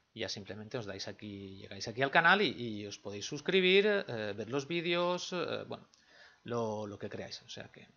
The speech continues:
simplemente os emplazo a un siguiente vídeo en el que veremos muchas más cosas interesantes.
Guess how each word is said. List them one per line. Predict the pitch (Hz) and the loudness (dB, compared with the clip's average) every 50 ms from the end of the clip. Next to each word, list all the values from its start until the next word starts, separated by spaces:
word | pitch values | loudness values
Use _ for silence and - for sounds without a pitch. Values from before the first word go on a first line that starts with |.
| _ _ - _ | _ _ -20 _
simplemente | - - 123 120 127 127 127 127 131 170 185 | -10 -8 -4 -2 -2 -2 0 4 6 6 6
os | 175 - - | 6 4 0
emplazo | 113 107 123 120 117 - 139 127 127 | -4 0 2 2 2 4 2 2 2
a | 123 | 2
un | 120 120 | 0 0
siguiente | - - 120 120 120 117 131 123 | -4 -4 -2 -4 0 0 2 2
vídeo | 151 160 165 196 | 4 4 4 4
en | 202 170 | 4 2
el | 135 110 | 0 -2
que | - 120 107 95 95 92 90 - _ _ _ _ _ _ _ _ _ _ _ _ _ - - - - - - - _ | -2 -2 -2 -2 -2 -4 -6 -10 _ _ _ _ _ _ _ _ _ _ _ _ _ -20 -20 -20 -20 -20 -20 -8 _
veremos | 107 110 120 120 131 131 | 0 0 2 2 2 0
muchas | 123 131 123 139 127 | 0 2 2 2 2
más | 131 123 - | 2 2 0
cosas | 160 131 120 165 - - | 0 -2 -2 -2 -4 -4
interesantes. | 123 110 101 90 - - 98 92 - - - - - | -4 -4 -4 -4 -4 -4 -6 -6 -10 -14 -14 -14 -14